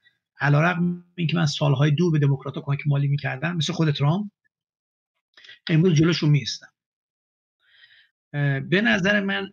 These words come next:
از اونجایی که میلیاردرهای بسیاری هستن که توی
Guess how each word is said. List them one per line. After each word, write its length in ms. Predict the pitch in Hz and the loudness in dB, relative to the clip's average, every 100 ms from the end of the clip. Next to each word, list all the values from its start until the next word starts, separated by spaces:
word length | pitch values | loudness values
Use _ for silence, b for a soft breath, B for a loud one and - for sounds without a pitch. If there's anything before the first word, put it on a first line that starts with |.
| - | -4
از 160 | 160 | 0
اونجایی 340 | 156 151 190 220 | 2 2 0 -2
که 120 | 147 | 0
میلیاردرهای 760 | 147 147 151 143 143 139 156 | 2 4 2 0 -4 -4 -4
بسیاری 580 | 175 147 - - 175 190 | -4 -4 -4 -4 0 0
هستن 500 | 143 - - - - _ _ _ _ _ _ _ _ _ _ _ - | 0 -4 -12 -16 -20 _ _ _ _ _ _ _ _ _ _ _ -8
که 340 | 151 151 147 | -6 -6 -8
توی 520 | 147 190 180 175 175 | -4 0 0 -2 -6